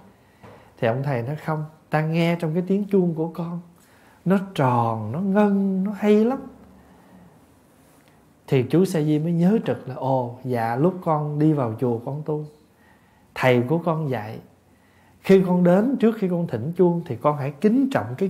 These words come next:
chuông như kính trọng một Đức Phật. Cho nên khi con cầm cái dùi lên, con chuẩn bị thỉnh tiếng chuông, thì con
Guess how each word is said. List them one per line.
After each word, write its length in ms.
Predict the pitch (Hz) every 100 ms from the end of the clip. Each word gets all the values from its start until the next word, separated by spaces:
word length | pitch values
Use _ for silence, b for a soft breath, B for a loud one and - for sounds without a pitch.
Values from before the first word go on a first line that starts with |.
| 190
chuông 340 | 196 185 185
như 140 | 180 180
kính 200 | 202 240
trọng 260 | - 113 113
một 140 | 117
Đức 120 | 175 -
Phật. 120 | 113 - _ _ _ _ _ _ b b b b b -
Cho 120 | 175
nên 200 | 170 165
khi 180 | 170 175
con 180 | 170 165
cầm 280 | 135 117
cái 140 | 127 175
dùi 220 | 131 120
lên, 340 | 131 156 156 156 - _ -
con 200 | 151 143
chuẩn 260 | 123 165
bị 160 | 131 123
thỉnh 260 | - 120 160
tiếng 200 | 190 180
chuông, 240 | 165 156 - B B B B
thì 180 | - 123
con 280 | 107 156